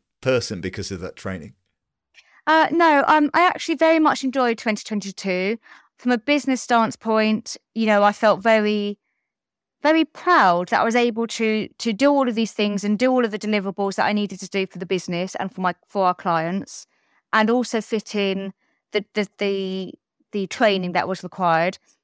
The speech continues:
Speaker 2: And then obviously also to fit in family, um, commitments as well. So I felt very proud that I was able to accomplish all of those things. And, and also to, to remind you as well that doing this all pretty much single-handedly is because my husband does work away most of the time. So it was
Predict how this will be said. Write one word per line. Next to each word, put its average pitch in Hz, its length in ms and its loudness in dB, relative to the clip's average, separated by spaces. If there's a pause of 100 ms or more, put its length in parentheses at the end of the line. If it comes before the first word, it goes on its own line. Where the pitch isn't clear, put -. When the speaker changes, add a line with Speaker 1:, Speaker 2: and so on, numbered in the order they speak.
(140)
Speaker 2:
And 240 80 0
then 247 80 2
obviously 247 320 0
also 240 240 -4
to 240 140 -8
fit 226 260 -4
in 226 180 2
family, 190 680 0 (420)
um, 185 180 -2
commitments 180 440 -6
as 202 80 -6
well. 196 180 4
So 233 100 0
I 233 40 0
felt 262 160 2
very 294 240 2
proud 240 420 0
that 190 60 2
I - 20 4
was 214 100 0
able 214 220 -2
to 208 320 -4
accomplish 214 560 -4
all 208 140 -2
of 196 80 -2
those 196 220 -2
things. 190 340 -2
And, 220 100 0 (340)
and 233 120 0
also 254 360 0
to, 220 360 -4 (460)
to 233 140 -2
remind 220 440 2
you 220 80 -4
as 196 100 -8
well 214 220 4
that 151 340 -6
doing 240 200 2
this 233 180 0
all 254 120 0
pretty 247 300 -4
much 220 200 2
single-handedly 208 880 -2
is - 240 -12
because 202 260 -6
my 208 80 0
husband 208 300 -2
does 214 200 2
work 185 220 -2
away 180 200 0
most 175 180 -4
of - 60 -16
the 175 80 -10
time. 175 340 -2
So 185 280 0
it 185 200 -4
was 185 300 -8